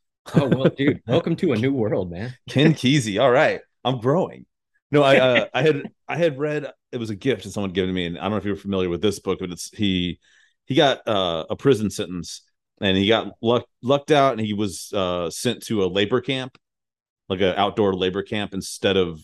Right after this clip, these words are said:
Speaker 2: uh, just in a cell.
Speaker 1: Mm-hmm.
Speaker 2: So, which is obviously a little bit better.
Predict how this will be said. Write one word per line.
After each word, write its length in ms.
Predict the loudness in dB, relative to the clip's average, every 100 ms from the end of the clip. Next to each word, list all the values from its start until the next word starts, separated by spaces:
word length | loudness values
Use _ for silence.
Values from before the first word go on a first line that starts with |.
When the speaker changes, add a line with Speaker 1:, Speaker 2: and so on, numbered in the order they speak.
| -10
Speaker 2:
uh, 380 | -6 -4 -4 -8 -12 _ _ _ _ -4
just 340 | -4 -4 -10 -6
in 80 | -6
a 40 |
cell. 420 | -2 0 0 -4 _ _ _ _ -14
Speaker 1:
Mm-hmm. 120 | -8 0
Speaker 2:
So, 360 | 4 4 2 -2
which 120 | -6
is 220 | -6 -12 _ -4
obviously 340 | -2 -2 -2
a 60 | -2
little 240 | 2 0
bit 100 | 0
better. 300 | -4 -4 -6